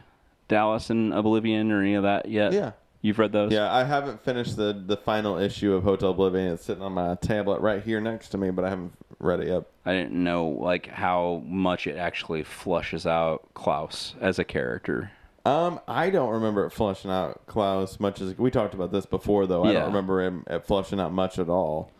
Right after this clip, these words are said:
Speaker 1: Just because
Speaker 2: Uh,
Speaker 1: I, I know, I think it does in the comics. Does it not do the, like, the Vietnam War flashback type thing almost, like, where he goes back in time?
Speaker 2: We talked about this before, though, too. I don't, I don't remember.
Speaker 1: Okay.
Speaker 2: I don't, I don't really know what he does. It,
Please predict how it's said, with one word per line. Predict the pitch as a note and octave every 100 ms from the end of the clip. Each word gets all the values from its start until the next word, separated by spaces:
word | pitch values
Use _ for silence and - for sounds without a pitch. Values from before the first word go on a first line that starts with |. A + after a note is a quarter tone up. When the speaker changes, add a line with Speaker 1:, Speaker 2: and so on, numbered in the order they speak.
| -
Speaker 1:
Just | B2+ A#2+
because | A#2+ G2
Speaker 2:
Uh, | G#2
Speaker 1:
I, | A2 G#2
I |
know, | G#2+ A2 A2+ G#2+ -
I | G2
think | F#2+ C3+ C3
it | G#2
does | F2 G2+ F#2+ F2+
in | F#2 F2
the |
comics. | E2+ - F2+ F2 -
Does | F#2+ F2
it | E2
not | F#2 F#2 E2+ F#2
do | G2 F#2+ F#2+
the, | F2+ F#2 F2+ F2 F#2
like, | G2+ -
the | F2+
Vietnam | F#2+ F2+ F#2 F2 F2+ F2 F2+
War | F#2 F2+
flashback | F2+ F#2 F2+ - F#2+ F#2
type | - F2+
thing | - F#2 F2+
almost, | F2+ F2+ F#2 -
like, | F#2 F2+
where | F2+
he |
goes | F2 F2+
back | E2 E2+ E2+
in | F#2
time? | E2+ F2 F#2 F#2
Speaker 2:
We | C#3
talked | C#3+ A#2 G#2
about | G2 G2+
this | G#2
before, | G2+ G2 G#2
though, | G2
too. | F#2 A2+
I | F2+
don't, | A2 F#2+ -
I | F2
don't | E2+
remember. | C#2+ F2 F2+
Speaker 1:
Okay. | F#2 E2
Speaker 2:
I |
don't, | G2+ G2+
I | F2+
don't | A2+ A#2
really | A2+ A2+ A2
know | A2 G#2+ G#2+ G#2 G#2 F2
what | D#2+ G2+ G#2+ G#2 - - - - -
he | G#2+ G#2
does. | F2+ F#2 G#2 G#2 G#2 G2+ G2 - - - - - -
It, | A2